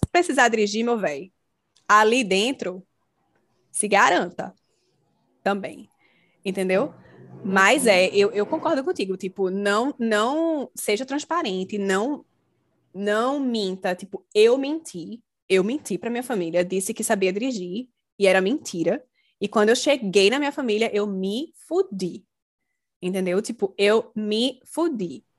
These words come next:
Speaker 1: certo?
Speaker 2: É.
Speaker 1: Porque não foi uma experiência boa pra mim, não foi uma experiência boa pra eles. Eu comecei a ficar muito mal porque eu me senti culpada por ter mentido,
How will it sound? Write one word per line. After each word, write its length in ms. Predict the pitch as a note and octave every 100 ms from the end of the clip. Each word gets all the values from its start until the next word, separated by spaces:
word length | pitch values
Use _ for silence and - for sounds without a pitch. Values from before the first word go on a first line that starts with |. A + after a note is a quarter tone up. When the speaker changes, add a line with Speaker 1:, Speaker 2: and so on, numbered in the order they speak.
| _ _ _
Speaker 1:
certo? 440 | - - E3 G#3+ B3+
Speaker 2:
É. 20 | -
Speaker 1:
Porque 800 | A3+ - - G3 G#3 A3+ A#3 _
não 280 | A3 A3+ E4
foi 100 | F4
uma 100 | D4+
experiência 400 | D#4 C4 B3 B3+
boa 220 | G#3+ G#3+
pra 140 | A3+
mim, 340 | G#3+ F#3 F3+ F3
não 200 | G3 G#3
foi 120 | C4 C4
uma 120 | B3
experiência 500 | B3 - G#3+ G#3 G#3+
boa 120 | G3
pra 200 | G3 G3+
eles. 360 | F#3+ F3+ F3+ -
Eu 160 | - A#3
comecei 340 | A#3+ B3 B3
a 40 | A3+
ficar 260 | A#3 G#3+
muito 480 | G3+ G3 A3 C#4+ C#4+
mal 280 | A#3 F#3+ F#3+
porque 260 | F#3+ - G#3
eu 100 | G#3
me 100 | A3+
senti 600 | A#3 A3 - F#3+ F#3 F#3+ _ _ _
culpada 480 | - D4+ - F#3+ G3
por 160 | G#3
ter 140 | G#3+ G3
mentido, 560 | G3 - F3 E3+ F3+